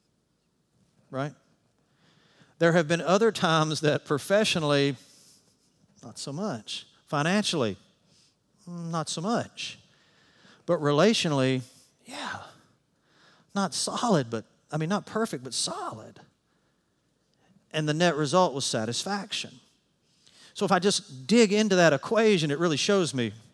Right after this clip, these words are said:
really, what's truly important, right? And that I invest in those things. Because here, here's the bottom line truth. If, if I love God,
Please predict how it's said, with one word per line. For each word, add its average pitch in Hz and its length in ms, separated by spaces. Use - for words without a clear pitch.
really, 127 300
what's - 160
truly 117 260
important, 123 640
right? 185 320
And 165 160
that 165 80
I 160 140
invest 147 600
in 135 360
those 180 440
things. 87 680
Because 180 220
here, 247 160
here's 208 280
the 160 80
bottom 143 240
line 131 200
truth. 160 420
If, 139 140
if 165 140
I 170 80
love 170 260
God, 170 260